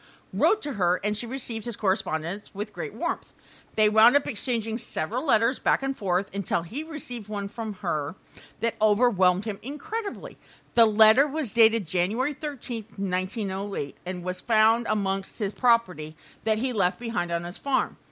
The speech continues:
In her handwriting, she wrote, and again I'm quoting, "To the dearest friend in the world, no woman in the world is happier than I am now, than I am.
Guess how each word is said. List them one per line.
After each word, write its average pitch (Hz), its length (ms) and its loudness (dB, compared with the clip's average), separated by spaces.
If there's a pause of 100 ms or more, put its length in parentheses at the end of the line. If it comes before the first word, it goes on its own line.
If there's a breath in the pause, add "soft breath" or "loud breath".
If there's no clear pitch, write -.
(160)
In 196 140 -2
her 269 300 0
handwriting, 233 580 -2
she - 320 -6
wrote, 190 360 2
and 151 220 -8
again 185 260 -4
I'm 233 160 2
quoting, 185 440 -2 (400 soft breath)
"To 269 120 -2
the 214 140 4
dearest 226 460 0
friend 226 200 4
in 214 120 2
the 202 80 2
world, 165 480 -4 (560 soft breath)
no 190 340 2
woman 254 460 0
in 190 160 -2
the 196 80 0
world 196 340 4
is 180 120 -4
happier 202 360 4
than 185 160 0
I 175 220 2
am 170 360 -2
now, 156 280 -2 (320)
than 214 240 2
I 220 160 8
am. 160 260 -2